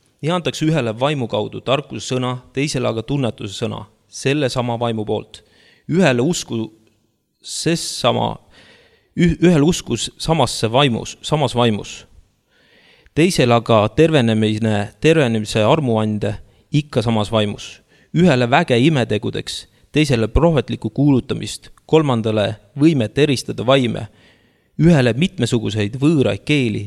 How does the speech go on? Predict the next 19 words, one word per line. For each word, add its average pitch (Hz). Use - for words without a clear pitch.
teisele 143
aga 110
keelte 143
tõlgendamist. 110
Aga 113
kõike 180
seda 139
teeb 117
üks -
ja 113
sama 135
vaim, 113
igaühele 156
jagades 120
eri 131
osa, 110
nõnda 139
nagu 104
tema 113